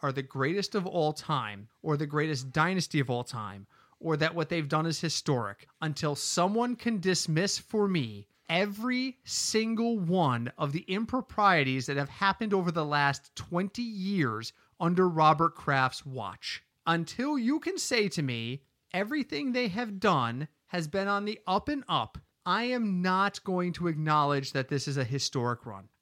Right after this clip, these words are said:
I get that our court system is innocent until proven guilty. In the court of public opinion,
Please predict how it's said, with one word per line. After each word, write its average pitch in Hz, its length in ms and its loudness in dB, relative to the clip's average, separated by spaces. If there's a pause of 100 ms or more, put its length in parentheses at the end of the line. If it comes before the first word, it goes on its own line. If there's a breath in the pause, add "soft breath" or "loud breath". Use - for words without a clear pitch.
I 180 120 4
get 214 300 -2
that 202 140 0
our 165 120 8
court 190 360 0
system 247 400 -2
is 196 180 -4
innocent 175 400 -4
until 180 240 0
proven 185 360 0
guilty. 170 520 -2 (380 soft breath)
In 156 140 -2
the 151 100 -4
court 220 400 2
of 226 120 -4
public 202 380 0
opinion, 185 640 -2